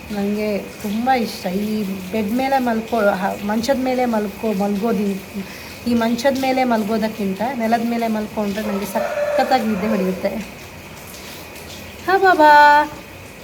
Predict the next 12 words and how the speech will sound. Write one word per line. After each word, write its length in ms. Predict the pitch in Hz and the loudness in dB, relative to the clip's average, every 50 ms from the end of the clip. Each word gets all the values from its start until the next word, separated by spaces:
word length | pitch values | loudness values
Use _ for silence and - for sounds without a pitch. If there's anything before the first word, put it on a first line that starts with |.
| - - - - - - - | -18 -18 -18 -18 -18 -12 -2
get 220 | 240 311 359 370 | 2 2 2 6
up. 300 | 370 320 302 302 294 302 302 - - - - - - - - - - - - - - - - - - | 8 8 10 10 10 8 4 -2 -10 -14 -14 -16 -16 -16 -16 -16 -16 -16 -16 -16 -16 -18 -16 -8 -6
ನಮ್ಮ 200 | 277 277 285 285 | -4 0 0 2
ಬೀಚ್ 380 | 254 302 330 320 320 370 320 | 6 6 6 6 6 0 0
ಪೋಯಿ. 540 | - 320 294 277 269 269 262 262 262 262 254 233 - - - - - - - - - - - - - - - | 2 4 4 4 2 0 -2 -2 -2 -2 -4 -6 -8 -12 -16 -16 -16 -18 -16 -16 -16 -16 -16 -16 -16 -10 -4
ಶೋನ್ 200 | 359 381 381 359 | -2 0 2 2
ಬಾಬಾ. 280 | 359 285 269 277 254 233 - - - - - - - - - - - - - - - - - - 415 | 2 4 4 4 4 2 -2 -8 -12 -14 -16 -16 -16 -18 -18 -18 -18 -18 -18 -18 -18 -16 -4 4 6
ಓಯ್. 260 | 427 427 381 339 320 - - - - - - - - - - - - - - - - - - 466 | 6 6 6 4 2 0 -6 -12 -14 -16 -16 -16 -16 -16 -18 -18 -18 -16 -16 -16 -16 -2 2 4
ಓಯ್ 160 | 480 440 381 | 4 6 6
ಬಾಬಾ. 420 | 330 269 240 254 247 226 226 - - - - - - - - - - - - - - - - - - - - | 6 6 6 6 6 4 2 -6 -12 -14 -14 -14 -14 -16 -16 -16 -16 -16 -16 -16 -16 -16 -16 -18 -8 0 4
ಓಯ್, 280 | 480 480 415 359 359 - - - - - - - - | 6 6 6 6 4 0 -4 -10 -12 -14 -16 -8 -2
ಶೋನು. 540 | - 453 453 392 330 277 226 - - - - | 0 2 4 4 4 2 0 -2 -8 -12 -16